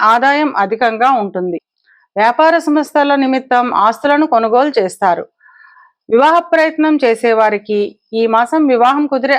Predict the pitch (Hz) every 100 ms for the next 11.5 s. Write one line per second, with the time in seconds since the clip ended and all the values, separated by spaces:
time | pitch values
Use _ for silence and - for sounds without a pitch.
0 | 214 202 233 226 302 285 208 180 180 -
1 | _ - _ 214 233 302 349 320 226 226
2 | 214 214 202 196 175 208 262 311 311 302
3 | 311 294 294 285 285 294 233 208 214 214
4 | - 196 240 285 285 277 294 226 214 233
5 | 240 233 247 262 196 - 185 175 160 _
6 | - - _ 233 240 254 233 269 320 330
7 | 330 254 233 247 311 311 302 226 233 269
8 | 294 302 277 226 247 262 269 262 240 214
9 | 214 208 196 - _ _ 220 247 233 233
10 | 294 320 302 226 262 277 285 269 220 233
11 | 226 190 196 190